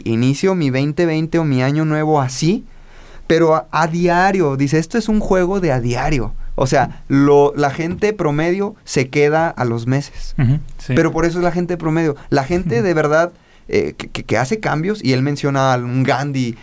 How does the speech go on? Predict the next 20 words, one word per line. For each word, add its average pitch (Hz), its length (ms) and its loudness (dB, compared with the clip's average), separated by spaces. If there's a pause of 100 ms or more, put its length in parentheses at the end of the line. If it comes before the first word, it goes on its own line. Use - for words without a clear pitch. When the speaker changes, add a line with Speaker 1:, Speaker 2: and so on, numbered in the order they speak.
Speaker 1:
él 127 140 2
menciona 135 880 2
a 107 80 0
tanta 131 260 -2
gente 156 600 -4 (200)
que, - 220 -12
eh, 104 480 0 (400)
de, 117 220 0
de 110 160 0
la 104 120 0
historia 135 480 0
que, 120 140 -8
que 117 140 0
ha 120 40 4
hecho 120 160 -2
grandes 139 380 -2
cosas. 143 320 0 (260)
Dice, 127 200 -4
son 147 200 2
gente 180 460 -2